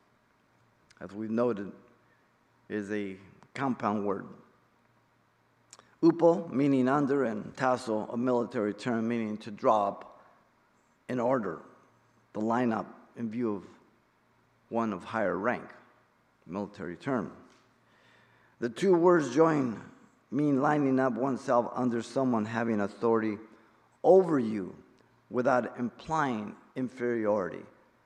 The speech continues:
Biblical submission never implies inferiority. It implies effectiveness.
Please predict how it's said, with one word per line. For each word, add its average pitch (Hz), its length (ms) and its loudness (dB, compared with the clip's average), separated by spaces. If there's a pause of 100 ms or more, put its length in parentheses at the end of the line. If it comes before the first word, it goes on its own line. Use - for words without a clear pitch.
(200)
Biblical 202 580 6
submission 156 840 -2
never 147 640 2
implies 131 540 0
inferiority. 120 800 -2 (320)
It 113 120 -6
implies 131 640 2 (420)
effectiveness. - 1300 -8